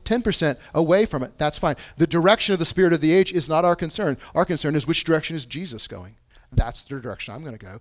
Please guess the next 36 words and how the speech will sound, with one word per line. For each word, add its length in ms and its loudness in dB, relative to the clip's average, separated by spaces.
That's 260 -8
the 60 -16
direction 320 -6
I'm 140 -8
gonna 220 -8
follow. 260 0
Maybe 300 2
it's 140 2
a, 160 0
it's 120 0
a 80 -2
hundred 240 2
eighty 140 2
degrees 340 2
straight 300 2
into 280 2
the 80 4
wind. 360 2
Maybe 260 -2
not. 260 2
Maybe 160 2
it's 100 0
only 160 2
ten 220 -2
degrees. 260 -4
It 40 -4
doesn't 200 0
matter. 200 2
The 100 -8
question 320 0
is, 120 -8
which 220 0
direction 380 -2
is 140 -8
Jesus 500 -4
going? 340 -6